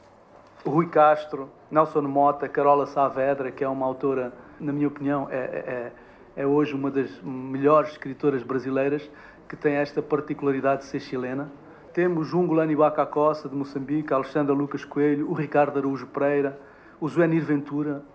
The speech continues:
um, um grande cronista, um grande nome da crónica em língua portuguesa, o Pedro Rosa Mendes, enfim. Temos uma, ah, residência literária,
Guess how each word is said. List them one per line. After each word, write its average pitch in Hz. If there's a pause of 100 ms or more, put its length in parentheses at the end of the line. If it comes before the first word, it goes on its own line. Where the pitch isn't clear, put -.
um, 127 (360)
um 127
grande 127 (460)
cronista, 147
um 127
grande 131
nome 131
da 123
crónica 131
em 127
língua 127
portuguesa, 139 (380)
o 175
Pedro 156
Rosa 147
Mendes, 143
enfim. 143 (360)
Temos 180
uma, 151
ah, 147
residência 170
literária, 139